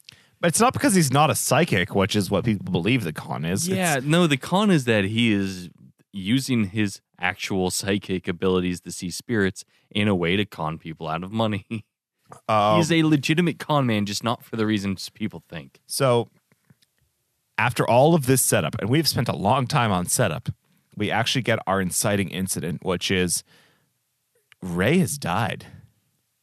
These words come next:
Speaker 2: Despite being a workout freak.
Speaker 1: He's healthy.
Speaker 2: He is a healthy man. He takes his B vitamins constantly. He is working out. In every scene we see him, he is in workout gear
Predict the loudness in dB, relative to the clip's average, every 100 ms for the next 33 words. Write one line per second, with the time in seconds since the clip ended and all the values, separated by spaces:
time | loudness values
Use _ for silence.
0 | _ -16 -10 -6 -8 -8 -2 0 2 0
1 | -2 -2 -2 0 -2 -4 -8 -12 -8 -4
2 | -4 -4 -6 -6 _ _ _ _ -12 -10
3 | -10 -16 -20 -20 _ -4 -2 0 2 2
4 | 0 -2 -6 _ -2 0 2 -2 -2 -4
5 | -4 -4 -2 0 0 -2 -6 -8 -8 -6
6 | -6 -6 -6 -6 -4 -2 -2 -2 -2 -4
7 | -8 -16 -18 -14 -14 -14 -20 -20 -16 -14
8 | -8 -2 -2 -2 -2 -4 -2 -4 -2 -4
9 | _ _ _ -4 -4 -2 -2 0 -2 0
10 | 0 0 0 0 0 2 -2 -6 _ _
11 | _ _ 0 2 2 0 -4 -14 _ _
12 | 0 2 4 2 2 0 -2 -2 -4 -2
13 | -4